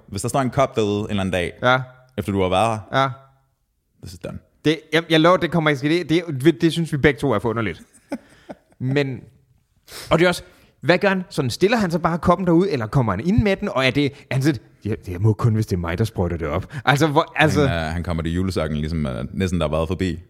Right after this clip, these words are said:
Speaker 1: Bare sådan,
Speaker 2: <laughs>
Speaker 1: sæddrøbner.
Speaker 2: Jeg har, jeg har efterladt det.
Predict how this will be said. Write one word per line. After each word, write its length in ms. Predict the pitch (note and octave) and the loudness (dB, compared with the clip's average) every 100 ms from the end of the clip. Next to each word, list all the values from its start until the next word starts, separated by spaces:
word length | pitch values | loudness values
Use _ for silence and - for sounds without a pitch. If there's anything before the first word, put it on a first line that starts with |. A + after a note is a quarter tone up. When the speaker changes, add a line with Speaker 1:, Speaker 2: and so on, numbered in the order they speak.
| _ _ - _ D#2+ | _ _ -20 _ -8
Speaker 1:
Bare 100 | E2 | -6
sådan, 180 | D#2+ D2 _ B2+ B2 - - | -6 -8 _ -4 -2 -4 -4
Speaker 2:
<laughs> 400 | F3 D3+ G3 G3 | -2 0 2 2
Speaker 1:
sæddrøbner. 520 | - G2+ F#2 F2+ F#2+ - - | 2 0 0 -2 -4 -6 -4
Speaker 2:
Jeg 120 | A#2+ | -2
har, 180 | A2+ A2+ | 0 -2
jeg 100 | G#2+ | -2
har 60 | G2 | -2
efterladt 380 | B2 B2 A#2+ F2+ | -4 -4 -4 -4
det. 140 | G#2 | -6